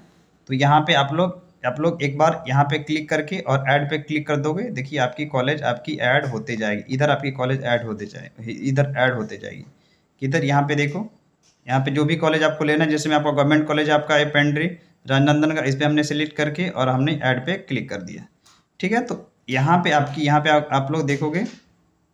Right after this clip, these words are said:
यहाँ पे आपकी इधर से इधर जो भी जितने कॉलेज है आपको यहाँ पे आपकी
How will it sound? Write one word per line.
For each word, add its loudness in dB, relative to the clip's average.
यहाँ 2
पे 0
आपकी 0
इधर 4
से -4
इधर -2
जो 0
भी 0
जितने 0
कॉलेज 0
है 4
आपको 0
यहाँ 2
पे 0
आपकी -4